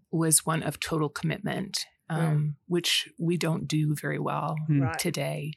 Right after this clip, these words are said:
Speaker 1: Um, Ruth vowed to stay with
Speaker 2: Mm.
Speaker 1: Naomi
Speaker 2: Mm.
Speaker 1: when, when Naomi decided to return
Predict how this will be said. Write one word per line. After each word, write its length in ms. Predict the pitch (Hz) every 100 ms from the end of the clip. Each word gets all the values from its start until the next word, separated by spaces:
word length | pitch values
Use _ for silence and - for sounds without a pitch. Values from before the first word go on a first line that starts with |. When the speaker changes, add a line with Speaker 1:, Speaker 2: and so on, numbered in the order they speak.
| - _ _ _ _ _ _ 156
Speaker 1:
Um, 580 | 151 147 151 151 151 156 _ _ - _ -
Ruth 240 | 196 208
vowed 720 | 165 131 135 143 151 160 139 - _ _ -
to 120 | 156
stay 260 | - 151 147
with 180 | 151
Speaker 2:
Mm. 40 | 160
Speaker 1:
Naomi 640 | 147 151 156 156 160 160 -
Speaker 2:
Mm. 300 | 170 165 160 -
Speaker 1:
when, 580 | 175 160 151 147 151 160
when 180 | - 151
Naomi 380 | 147 156 151 151
decided 440 | 151 - 156 147
to 120 | - 160
return 480 | 151 160 147 151